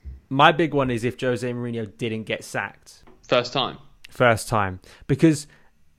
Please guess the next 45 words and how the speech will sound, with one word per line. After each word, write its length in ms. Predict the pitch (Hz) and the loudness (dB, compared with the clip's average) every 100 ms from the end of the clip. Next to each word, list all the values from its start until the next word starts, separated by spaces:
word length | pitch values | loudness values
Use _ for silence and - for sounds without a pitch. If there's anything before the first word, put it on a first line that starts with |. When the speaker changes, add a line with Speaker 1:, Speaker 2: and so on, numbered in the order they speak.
| - | -4
Speaker 1:
the 180 | 131 127 | 0 4
whole 500 | 180 196 185 160 - | 6 6 4 0 -4
manager 360 | 147 156 147 139 | 2 2 4 2
merry-go-round 680 | 143 143 135 127 120 117 110 | 2 2 2 2 2 0 -2
at 80 | |
Chelsea 540 | - 120 117 - 113 104 | 0 0 0 0 -2 -2
wasn't 460 | 107 127 117 117 | 2 2 4 2
by 180 | 113 110 | 2 2
design. 560 | 104 98 107 92 92 87 _ _ _ _ | 2 0 0 0 -6 -14 _ _ _ _
Like, 380 | 110 98 - - _ | -8 -6 -8 -14 _
it's 180 | 127 - | -8 -6
kind 240 | 139 175 160 | 0 2 2
of 80 | |
Speaker 2:
Yeah. 80 | 131 | -2
Speaker 1:
become 300 | - - 170 | -2 0 0
design, 440 | 170 156 175 170 156 | 0 0 0 0 -2
but, 140 | 123 | -2
like, 320 | 117 110 - - | 0 0 0 -6
it 180 | 123 123 | -6 -4
was 220 | 117 101 - - | -6 -6 -10 -6
post 400 | - 131 120 - | -2 0 -2 -8
because 400 | 117 - 123 110 | -10 -4 -4 -2
it 80 | 120 | -4
all 100 | 120 | -4
went 200 | 117 117 | -4 -4
wrong 160 | 110 107 | -6 -8
with 120 | 98 | -2
Jose. 360 | 117 107 98 - - - - - | 0 0 -2 -8 -18 -20 -20 -6
My 480 | 127 170 175 160 - - _ - | 0 4 4 2 -4 -14 _ 0
big 240 | 139 127 | 0 0
question 440 | - 143 - 123 113 | 0 0 0 -6 -8
is, 220 | 98 - _ | -8 -12 _
if 200 | 127 104 | -8 -6
it 180 | 123 - | -6 -2
did 200 | 139 127 | 0 2
not 200 | 127 107 | 0 -2
go 100 | - | -2
wrong 300 | 107 107 104 | 0 -2 -4
with, 140 | 104 90 - - | -6 -8 -12 -14
with 300 | 120 101 92 | -8 -8 -4
Jose 340 | 113 104 104 98 | -2 0 -2 -4
in 120 | 98 | -6
the 60 | |
first 380 | 92 110 107 - | -6 -4 -4 -4
place, 380 | - 92 92 | -8 -10 -12